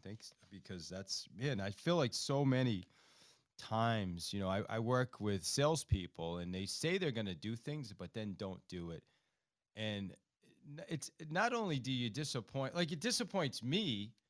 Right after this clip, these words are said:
like, when someone says, "Well, I'm gonna, I'm gonna, I'm gonna make, I'm gonna talk to ten people." And then you say, "Well, uh, how, how'd you do?" "Oh, yeah, well, this."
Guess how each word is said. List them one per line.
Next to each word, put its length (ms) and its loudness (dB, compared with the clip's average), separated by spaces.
like, 160 -8
when 120 -6
someone 260 -2
says, 200 -4
"Well, 220 0
I'm 100 0
gonna, 220 -2
I'm 100 0
gonna, 320 2
I'm 80 -6
gonna 160 2
make, 260 0
I'm 80 -2
gonna 120 -2
talk 240 2
to 80 -4
ten 300 2
people." 540 -2
And 120 -4
then 260 2
you 120 2
say, 220 2
"Well, 340 2
uh, 100 -6
how, 220 0
how'd 220 0
you 60 2
do?" 220 4
"Oh, 300 2
yeah, 240 0
well, 420 0
this." 320 -2